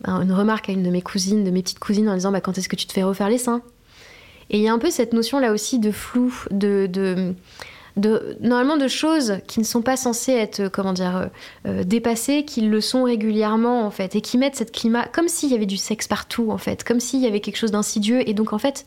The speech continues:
de profondément sale. Et c'est ça, moi, que j'ai ressenti pendant longtemps, et j'ai eu vachement de mal avec mon corps, c'est ce sentiment d'être sale, d'être sali, d'être souillé,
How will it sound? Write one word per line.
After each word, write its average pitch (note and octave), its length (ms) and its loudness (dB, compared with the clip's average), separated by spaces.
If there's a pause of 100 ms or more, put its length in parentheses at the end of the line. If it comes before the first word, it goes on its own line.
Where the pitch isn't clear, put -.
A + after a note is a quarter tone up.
de G#3 120 2
profondément G#3 640 0
sale. G#3 400 -2 (720)
Et G#3+ 80 2
c'est A3 140 0
ça, C#4+ 180 2
moi, B3 120 2
que G3+ 60 0
j'ai G3+ 80 0
ressenti G3+ 340 -2
pendant G3+ 200 0
longtemps, A3 420 2
et A3+ 80 2
j'ai F#3+ 120 -6
eu F#3+ 100 -2
vachement G3 320 -2
de G#3 60 2
mal G#3 100 2
avec F3+ 180 0
mon F#3+ 140 0
corps, B3+ 280 0
c'est - 140 -6
ce F#3 180 -4
sentiment G#3 480 -2
d'être G3 200 -4
sale, G3+ 420 -2 (100)
d'être G3 200 -4
sali, G3+ 440 -2 (560)
d'être G#3 160 0
souillé, B3 560 2